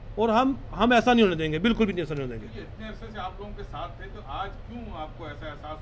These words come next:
Speaker 2: हुआ कि वो गलत कर रहे हैं?
Speaker 1: नहीं, नहीं,
Speaker 2: इसकी
Speaker 1: हम,
Speaker 2: पहले
Speaker 1: हम,
Speaker 2: क्यों नहीं की गई?
Speaker 1: हमने कभी किसी को ये नहीं कहा कि आप हमारे साथ, हमारे साथ थे, ठीक है। आप किसी से पूछ लें कि हमने आज तक किसी के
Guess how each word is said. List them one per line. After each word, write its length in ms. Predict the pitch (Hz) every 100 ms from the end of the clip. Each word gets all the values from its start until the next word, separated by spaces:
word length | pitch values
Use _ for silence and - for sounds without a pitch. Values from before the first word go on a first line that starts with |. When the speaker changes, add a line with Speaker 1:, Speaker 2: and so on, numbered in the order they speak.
| 139
Speaker 2:
हुआ 80 |
कि 140 | 143 143
वो 200 | 143 139
गलत 140 | 139 -
कर 60 | 131
रहे 100 | -
हैं? 80 | - - -
Speaker 1:
नहीं, 160 | - 403
नहीं, 100 | 427
Speaker 2:
इसकी 120 | 277
Speaker 1:
हम, 200 | 240 330
Speaker 2:
पहले 220 | 339 202
Speaker 1:
हम, 240 | 226 302 220
Speaker 2:
क्यों 120 | 226
नहीं 120 | 214
की 80 | 294
गई? 340 | - - -
Speaker 1:
हमने 440 | 202 240 277 277 330 -
कभी 260 | 233 285 311
किसी 280 | 247 202 233
को 240 | 254 269 277 - - -
ये 220 | 165 190
नहीं 140 | 220 247
कहा 280 | 214 190 208
कि 140 | 214
आप 160 | 202 202
हमारे 240 | 185 185
साथ, 180 | 185 185 - - - -
हमारे 280 | 208 262 262
साथ 220 | 226 240 233
थे, 120 | 247 285 - - - -
ठीक 220 | - 190 233
है। 100 | 240 - - - - - - -
आप 320 | 202 233 240 -
किसी 300 | 254 - 262
से 220 | 240 247
पूछ 300 | 233 208 214 208
लें 280 | 220 214 196 - -
कि 60 | 196
हमने 300 | 180 208 214 180
आज 200 | 190 208 208
तक 200 | 208 202
किसी 260 | 196 180 196
के 260 | 208 202